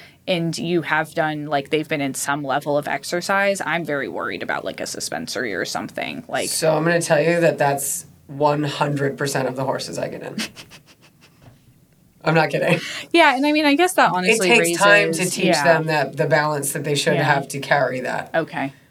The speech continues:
Speaker 2: Right? And I'm not saying
Speaker 1: Yeah.
Speaker 2: that that's, like, every horse that comes in my barn is poorly trained. That's not what I'm saying at
Speaker 1: Right.
Speaker 2: all. But they haven't been taught in that manner,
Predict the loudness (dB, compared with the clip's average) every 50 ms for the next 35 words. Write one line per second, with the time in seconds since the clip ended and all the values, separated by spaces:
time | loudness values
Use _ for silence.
0 | _ -6 0 2 2 2 4 4 4 6 6 6 6 6 4 4 4 4 2 4
1 | 4 4 4 4 2 4 6 4 4 4 4 0 0 2 2 4 4 4 2 2
2 | 2 0 0 0 -4 -6 -8 -4 -4 -2 -2 -2 -2 -2 -2 -2 -2 -2 0 0
3 | 0 2 2 0 -2 -4 -4 -6 -12 -6 -4 -2 -2 0 -2 -2 -4 -6 -4 -2
4 | 0 0 0 -2 -4 -6 -4 -4 -2 -2 -2 -2 -2 -2 -2 0 0 2 2 0
5 | 0 -2 -4 -2 -2 0 2 2 0 0 -2 -6 -6 -4 -2 0 0 0 -2 -4
6 | -8 -16 -20 -20 _ _ -16 -6 2 4 4 4 4 2 -4 -14 -18 -20 _ _
7 | _ _ _ _ _ _ _ _ _ _ _ -2 0 2 2 2 2 2 2 2
8 | 0 0 0 0 0 0 0 0 -2 -2 -4 -6 -8